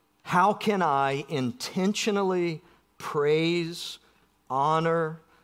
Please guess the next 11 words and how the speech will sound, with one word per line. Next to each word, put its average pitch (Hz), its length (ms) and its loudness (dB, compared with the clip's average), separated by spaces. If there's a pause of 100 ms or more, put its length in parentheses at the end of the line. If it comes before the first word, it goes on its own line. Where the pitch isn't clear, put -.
(280)
bless, 135 1040 -2 (600)
cherish, 160 960 0 (160)
exalt, 139 800 -4 (380)
worship, 143 840 -2 (460)
and 113 100 -6
adore 123 680 0
the 117 140 -6
name 104 540 -6 (600)
of 95 120 -12
the 95 80 -8
Lord? 78 240 -18